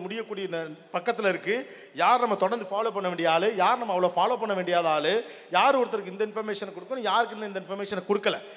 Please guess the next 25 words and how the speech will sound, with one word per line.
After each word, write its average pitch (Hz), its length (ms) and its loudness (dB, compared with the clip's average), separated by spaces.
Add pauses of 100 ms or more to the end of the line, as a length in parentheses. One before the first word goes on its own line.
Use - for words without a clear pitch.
(180)
இது 208 140 -2
பத்தின 226 280 -4
எல்லா 233 300 2
டேட்டாவையும் 233 340 2
என்னுடைய 202 380 -2
மனசுலயே 233 340 0
நான் 208 160 0
வச்சிருப்பேன் 196 460 -2 (100)
அப்படின்னு 170 160 -4
நீங்க 160 160 -6
நினைக்காதீங்க. 147 400 -2
தயவு 233 200 2
செஞ்சு 240 340 -12
be 247 100 -10
a 214 140 -6
professional. 156 540 -4 (320)
கொஞ்சம் 269 280 0
ப்ரொஃபஷனலாக 202 640 -4
உங்களை 185 260 -4
மாற்றிக்கொள்ள 190 400 -2
வேண்டும். 170 120 -6
இன்னைக்கு 170 300 -6
உங்கள் 170 180 -4
கையில் 226 300 0
இருக்கக்கூடிய 185 480 0